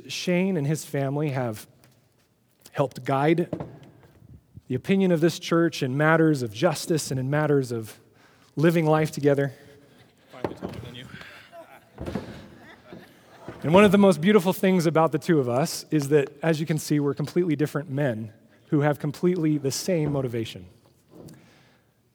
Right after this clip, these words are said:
Speaker 1: Shane has, uh, often been the good cop on days where I've had to be the bad cop.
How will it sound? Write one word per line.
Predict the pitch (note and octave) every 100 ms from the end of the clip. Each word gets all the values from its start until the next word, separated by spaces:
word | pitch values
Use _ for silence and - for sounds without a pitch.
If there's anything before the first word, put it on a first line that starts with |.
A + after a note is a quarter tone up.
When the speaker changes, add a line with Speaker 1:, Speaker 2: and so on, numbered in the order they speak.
| _ - - _ _ _
Speaker 1:
Shane | - G3 F#3+ F3+
has, | E3 C#3
uh, | D3
often | C#3 D#3+ E3+ D3+ D#3+
been | D3 E3+
the | C#3+
good | B2 D#3
cop | - E3+ E3
on | C3+ C3+
days | D3 C3+
where | C3+
I've | C#3 D3
had | D3 C3
to |
be | B2 C#3 C3+
the | A#2+ A2+
bad | C3+ C#3 -
cop. | E3 D#3+